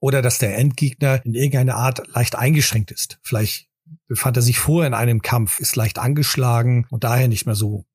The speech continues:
fähig oder so mächtig. Wie lang sollte nun ein Kampf sein? Oder wie kurz?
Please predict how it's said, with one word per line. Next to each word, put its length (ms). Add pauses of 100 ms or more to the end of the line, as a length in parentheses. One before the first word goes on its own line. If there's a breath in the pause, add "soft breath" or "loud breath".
(220)
fähig 460
oder 160
so 120
mächtig. 520 (800)
Wie 280
lang 540
sollte 480
nun 200
ein 200
Kampf 340
sein? 600 (960)
Oder 140
wie 100
kurz? 540